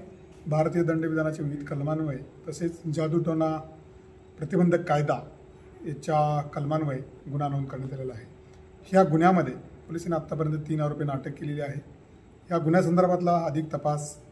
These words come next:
खेड पोलीस ठाण्याकडनं केला जात आहे. याच्यामध्ये अधिक माहिती प्राप्त करून,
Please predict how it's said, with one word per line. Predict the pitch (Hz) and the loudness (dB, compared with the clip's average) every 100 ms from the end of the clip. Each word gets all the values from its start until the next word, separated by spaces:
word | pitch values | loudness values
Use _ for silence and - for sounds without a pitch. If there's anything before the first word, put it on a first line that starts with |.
| - 151 | -18 -12
खेड | - 143 | -6 -6
पोलीस | 147 143 | -6 -6
ठाण्याकडनं | 139 139 135 139 | -4 -4 -4 -6
केला | 139 143 127 | -6 -8 -8
जात | 139 135 | -8 -8
आहे. | 143 127 - - - - - - - - - - - | -10 -10 -14 -18 -20 -20 -20 -20 -20 -20 -20 -14 -2
याच्यामध्ये | 156 185 190 185 202 214 | 2 4 6 6 4 2
अधिक | 151 170 170 | 4 2 4
माहिती | 160 151 175 | 2 2 2
प्राप्त | 156 151 - | 2 0 -2
करून, | 170 143 | 0 0